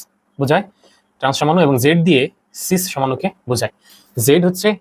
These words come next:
সিস সমাণু নির্দেশ করে, আর ট্রান্স সমাণু নির্দেশ করে হচ্ছে ই। হ্যাঁ, তাহলে এখানে ও ভর বের করতে হবে, এখানে ভর বের করে তোমাকে কাজ করতে হবে। দেখো, এই কার্বনের ক্লোরিন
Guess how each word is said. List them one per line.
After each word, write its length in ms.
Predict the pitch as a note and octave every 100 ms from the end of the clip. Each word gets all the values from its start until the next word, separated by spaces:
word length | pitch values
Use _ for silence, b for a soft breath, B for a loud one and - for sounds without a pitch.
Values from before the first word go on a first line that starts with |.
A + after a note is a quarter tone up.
| -
সিস 120 | - D#3+
সমাণু 180 | E3 E3+ F3
নির্দেশ 200 | E3+ E3
করে, 100 | C#3+ F3+ -
আর 60 | B2
ট্রান্স 220 | C#3+ D#3 F3+ - _ _ _ _ _ -
সমাণু 200 | D#3 D#3+ D#3+ D#3
নির্দেশ 200 | D3+ D3+ -
করে 100 | E3
হচ্ছে 160 | D#3+ G3 G3
ই। 20 | C3 G2+ _ _
হ্যাঁ, 140 | A#3+ E3+ _ B B B B B -
তাহলে 240 | G3+ A3 F#3
এখানে 220 | F#3+ G3 F#3 _ _ - E3+
ও 20 | F3 C3
ভর 180 | E3 G3+
বের 100 | E3
করতে 160 | C3+ -
হবে, 120 | A2 G#2+ -
এখানে 200 | B2 D#3+ C4 C#4+ - C3
ভর 140 | C3+ D3+
বের 120 | C#3+ C#3
করে 100 | D3
তোমাকে 200 | C3 A#2+ G3 _ A#2+
কাজ 100 | A2+
করতে 160 | G2+ -
হবে। 120 | G2 - _ b b b b -
দেখো, 180 | F3+ D3 B2+ -
এই 60 | F#3+
কার্বনের 320 | F#3 F#3 F3 C#3
ক্লোরিন 240 | D#3 D#3+